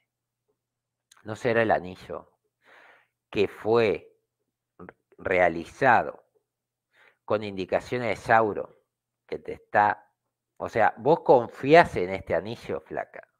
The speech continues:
Y está bien lo que dice Elrond. O sea, tenga razón o no, Elrond está planteando una duda y está demostrando tener más sabiduría que gran parte de los elfos, incluyendo a Gil-galad.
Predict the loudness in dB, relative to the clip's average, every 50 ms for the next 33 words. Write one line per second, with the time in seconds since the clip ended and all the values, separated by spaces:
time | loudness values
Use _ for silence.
0 | _ _ _ _ _ _ _ _ _ _ _ _ _ _ _ -10 -10 -10 -2 4
1 | 6 6 6 6 4 4 2 0 -4 -10 -12 -12 -14 -14 -16 -18 -20 -16 -14 -12
2 | -12 -12 -12 -14 -16 -18 -18 -18 _ _ _ -20 -20 -16 _ -6 -6 0 4 6
3 | 6 6 6 4 -4 -14 -20 -20 _ _ _ _ _ _ _ _ _ _ 0 0
4 | 4 4 4 6 6 4 2 2 -2 -4 -4 -4 -6 -8 -10 -12 -12 -12 -14 -16
5 | _ _ _ _ _ _ -2 0 2 4 2 2 2 0 0 0 -2 0 4 4
6 | 2 2 2 0 0 0 0 0 -2 -6 -8 -8 -8 -6 -6 -4 0 2 2 2
7 | 2 0 -4 -8 -10 -12 -14 -16 -18 _ _ _ _ _ _ _ _ _ _ _
8 | _ _ _ _ _ _ _ _ _ -10 -8 -2 2 4 4 4 4 2 -2 -2
9 | 0 0 0 0 0 0 -4 -4 -4 -4 -6 -4 -4 -4 -4 -4 -8 -4 -2 -2
10 | -2 0 0 0 2 2 2 0 -2 -2 -4 -6 -8 -10 -12 -14 -16 -20 _ _
11 | _ _ _ _ _ _ _ _ _ _ _ _ _ _ _ _ _ -2 0 0
12 | 0 0 -2 -6 -14 0 4 6 8 8 6 4 4 4 4 4 6 4 2 2
13 | 2 -2 -6 -6 -8 -8 -8 -8 -12 _ -20 -20 _ _ _ -12 -10 -8 -6 -6
14 | -6 -4 -4 0 0 2 0 0 0 0 2 2 2 2 0 -8 -16